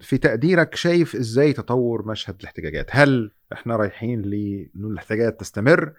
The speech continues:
هل النظام هينجح في قمعها وإسكاتها زي ما حصل في مرات سابقة؟ هل هي بتمهد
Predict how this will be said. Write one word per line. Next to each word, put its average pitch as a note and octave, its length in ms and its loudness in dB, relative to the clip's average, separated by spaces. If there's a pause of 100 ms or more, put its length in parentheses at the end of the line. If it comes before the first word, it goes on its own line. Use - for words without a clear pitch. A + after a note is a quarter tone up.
(260)
هل B2+ 480 2
النظام G#2+ 520 0
هينجح G#2+ 460 0
في G#2 160 -6
قمعها G2+ 560 -2
وإسكاتها G2+ 720 -4 (320)
زي G#2 180 -4
ما G2 100 -4
حصل G#2 320 -2
في - 140 -8
مرات F#2+ 420 0
سابقة؟ A#2 540 2
هل A#2 240 6
هي D3 220 8
بتمهد B2 680 2